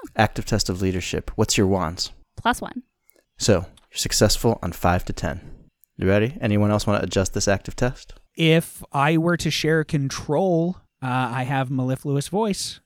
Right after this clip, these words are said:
Speaker 3: Gain plus one on leadership until I lose control or there's a change of pace or location.
Speaker 1: Oh, that would make this better.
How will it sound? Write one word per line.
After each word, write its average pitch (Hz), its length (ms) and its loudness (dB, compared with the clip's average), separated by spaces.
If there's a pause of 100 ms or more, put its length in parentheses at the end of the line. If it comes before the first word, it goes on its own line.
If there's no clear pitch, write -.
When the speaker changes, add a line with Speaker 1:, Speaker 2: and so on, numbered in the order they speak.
(140)
Speaker 3:
Gain 120 240 -4
plus - 260 -4
one 135 200 0
on 139 260 -2
leadership 160 580 -2 (100)
until 131 380 -2
I 127 160 -2
lose 147 300 2
control 170 440 -4
or 156 100 -2
there's 135 200 -4
a 127 40 -8
change 135 360 -6
of 143 100 -10
pace 147 240 -6
or 165 60 -6
location. 185 480 -6 (380)
Speaker 1:
Oh, 95 100 2
that 82 140 0
would 90 120 -2
make 90 180 -6
this 85 120 -10
better. 78 360 -4